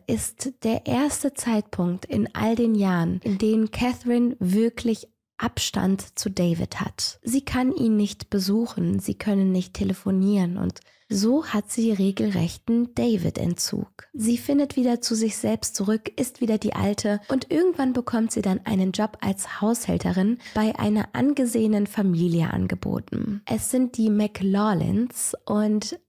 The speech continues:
Catherine verknallt sich dann auch in den Sohn der Familie und er sich auch in sie. An Catherines einundzwanzigsten Geburtstag heiratet sie dann Donald McLaughlin, während David noch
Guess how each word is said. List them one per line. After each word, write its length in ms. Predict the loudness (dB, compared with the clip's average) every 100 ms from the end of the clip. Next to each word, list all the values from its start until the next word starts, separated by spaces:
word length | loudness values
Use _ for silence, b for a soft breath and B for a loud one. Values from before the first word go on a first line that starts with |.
| _ -6
Catherine 460 | -4 -4 -2 -2 -2
verknallt 560 | -2 -6 -2 -2 -2
sich 200 | -2 -4
dann 200 | -2 -4
auch 320 | -2 -2 -2 -6 B
in 240 | 0 2 2
den 240 | 2 2
Sohn 340 | 2 2 2
der 140 | 2 0
Familie 760 | 0 -2 0 0 -2 0 -2 -2
und 120 | -2
er 140 | 0
sich 220 | -2 -2
auch 100 | -2
in 140 | 0 0
sie. 240 | -2 -4 -6
An 240 | 0 0
Catherines 640 | 0 -2 -2 0 0 0 -2 -2
einundzwanzigsten 800 | 0 2 0 -4 -2 -2 -2 -2
Geburtstag 840 | -2 0 0 -2 -2 0 0 -4 b 0
heiratet 520 | 0 2 -2 -4 -4
sie 100 | -2
dann 320 | 2 0 2
Donald 460 | 2 2 2 -2 -2
McLaughlin, 960 | 0 0 -2 0 2 0 -2 -4 -6 -6
während 500 | 0 2 2 -2 -2
David 520 | 0 2 0 -2 -2
noch 320 | -2 -2 -4